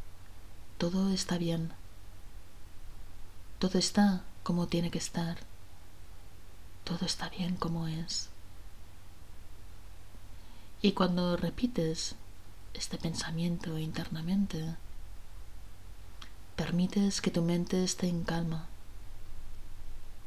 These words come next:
Permites que la energía de la vida fluya en ti. Y que tú fluyas en la energía de la vida. Y cuando tú fluyes,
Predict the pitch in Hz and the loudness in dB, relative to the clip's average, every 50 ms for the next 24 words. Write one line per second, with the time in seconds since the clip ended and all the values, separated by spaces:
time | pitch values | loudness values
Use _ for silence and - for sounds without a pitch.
0 | - - 165 160 - 170 180 180 - 190 185 185 - - - 180 175 170 165 165 | 0 0 2 2 4 2 2 4 4 4 4 4 4 4 4 4 6 6 6 4
1 | 165 165 - - - 214 202 196 190 185 180 180 202 208 202 175 160 160 165 160 | 2 2 2 4 6 6 8 6 6 4 4 4 4 4 6 4 2 2 0 -2
2 | - - - - - - - - - - - - - - 175 165 160 160 156 156 | -4 -6 -6 -6 -6 -6 -6 -6 -6 -6 -6 -6 -2 0 2 4 4 2 2 0
3 | 151 - 156 156 160 147 - - - - - - - - - - - - - - | 0 0 0 0 -2 -2 -4 -6 -6 -6 -6 -6 -6 -6 -6 -6 -6 -6 -6 -6
4 | - - - - - - - - - - - - - - - - - - - - | -6 -6 -6 -6 -6 -6 -6 -6 -4 -4 -4 -2 -2 -2 -2 -2 -4 -4 -6 -6
5 | - - - - - - - - - - - - - - - - - - - 190 | -6 -6 -6 -6 -6 -6 -6 -6 -6 -6 -6 -6 -6 -6 -4 -4 -2 2 4 4
6 | 185 - 180 - - 202 208 202 196 - - - - - - - - - - - | 6 4 4 6 6 8 8 6 6 2 -2 -6 -4 -2 0 2 2 2 6 8
7 | 214 214 202 202 185 170 170 170 - - - - 185 170 170 170 165 165 160 - | 10 10 10 8 6 2 2 2 0 0 0 0 2 2 4 4 4 2 2 2
8 | - - 175 170 165 165 160 160 165 165 156 160 156 160 165 - - - - - | 2 2 2 4 2 2 2 4 4 4 2 2 0 -2 -4 -4 -6 -6 -6 -6
9 | - - - - - - - - - - - - - - - - - - - - | -6 -6 -6 -6 -6 -6 -6 -6 -6 -6 -6 -6 -6 -6 -6 -6 -4 -4 -4 0
10 | - - 170 170 - 170 170 170 160 - 180 170 - - 214 208 196 190 175 170 | 2 2 4 4 4 4 2 2 2 0 0 2 4 6 8 8 8 6 4 2
11 | 170 - - - - | 2 0 -2 -2 -2